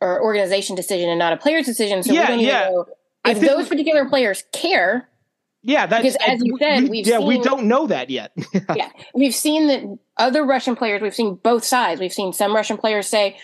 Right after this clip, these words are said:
Speaker 1: "No, I don't wanna wear the jersey." Okay. And then you've seen p-, other players wear it, fine. So it should have been an opt-in, opt-out situation, honestly. Like, even that's still not, like,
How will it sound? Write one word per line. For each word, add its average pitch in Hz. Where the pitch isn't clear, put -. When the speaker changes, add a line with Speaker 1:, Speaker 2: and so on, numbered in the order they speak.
Speaker 1:
"No, 220
I 208
don't 226
wanna 208
wear 190
the 185
jersey." 185
Okay. 175
And 226
then 240
you've 233
seen 254
p-, -
other 226
players 220
wear 180
it, 226
fine. 208
So 240
it 254
should 320
have 285
been 285
an 254
opt-in, 226
opt-out 202
situation, 185
honestly. 208
Like, 190
even 262
that's 262
still 240
not, 214
like, 196